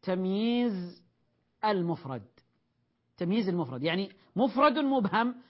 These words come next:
فيأتي التمييز ليفسره. النوع الثاني الذي سنتحدث عنه اليوم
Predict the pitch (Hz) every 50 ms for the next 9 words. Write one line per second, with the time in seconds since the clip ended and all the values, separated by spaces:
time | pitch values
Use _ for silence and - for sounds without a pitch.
0 | _ _ - 180 196 226 247 262 - 180 - 202 185 - _ - 220 202 196 202
1 | 214 233 247 240 190 208 254 269 262 - _ _ _ _ _ _ _ _ _ -
2 | 156 175 208 220 233 233 233 233 - _ _ _ _ _ _ _ _ _ _ -
3 | 165 170 196 185 - - - 185 185 165 151 135 143 147 139 131 123 117 - -
4 | _ _ _ _ _ _ _ _ _ _ _ _ _ _ _ _ _ 175 185 226
5 | 320 370 359 302 311 - - - 269 262 226 214 208 196 208 196 196 - 226 208
6 | 202 - 208 196 254 220 220 247 208 233 220 220 233 220 220 214 233 233 247 269
7 | 254 254 254 -